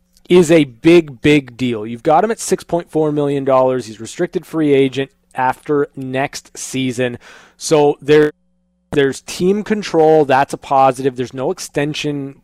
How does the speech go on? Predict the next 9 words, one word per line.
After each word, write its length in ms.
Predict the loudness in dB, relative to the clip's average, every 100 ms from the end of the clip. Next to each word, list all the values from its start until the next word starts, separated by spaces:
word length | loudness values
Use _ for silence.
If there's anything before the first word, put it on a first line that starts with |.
| _
worked 460 | -2 0 0 -2
out 300 | 0 0 -2
yet. 380 | -2 2 2 0 _ -6
Will 260 | -2 2
it 120 | 0 0
get 300 | -2 -2 -2
there? 220 | -2 -2
We'll 180 | -6 -8
see. 580 | -10 -2 0 2 -2